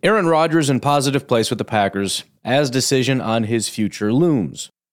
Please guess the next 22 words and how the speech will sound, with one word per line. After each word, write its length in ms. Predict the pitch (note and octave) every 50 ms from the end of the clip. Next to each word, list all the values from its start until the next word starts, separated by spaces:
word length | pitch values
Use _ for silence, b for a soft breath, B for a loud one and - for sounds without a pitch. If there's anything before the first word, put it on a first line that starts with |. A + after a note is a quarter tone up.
| _ -
Kinda 220 | - A#2+ A#2 A#2 A2
reiterates 500 | A2 A2 A2 A2 A2 A2 G#2+ A2 G#2+ -
some 80 | A2+
stuff 280 | G#2 - - A#2 A2 -
he 100 | A#2+ A2+
already 180 | A2 G#2+ G2+ F#2+
said. 400 | - - E3+ E3 D#3+ D3+ C#3 C3+
A 180 | - - - -
couple 220 | - A2 G#2 A#2 G2+
bullet 240 | G#2 B2+ B2 B2 A2+
points 320 | - C3 B2 A#2+ A2+ -
he 80 | A#2 A2+
puts 260 | - A#2+ A2 - -
in 140 | A#2+ A2+ A2
there. 120 | A2+ A2+
The 80 | G#2 G2
relationship 760 | G2 G#2 G#2+ A2 A#2 A#2 A2+ - - A2 - - A2+ G#2+ -
is 220 | G2 G2+ G2 F#2 -
in 160 | - G#2+ G2+
a 100 | G2 F#2+
good 340 | F2 G#2 G#2 G#2+ G2+ - - -
spot, 640 | - - - - - B2 C3 D3+ E3+ F3+ - -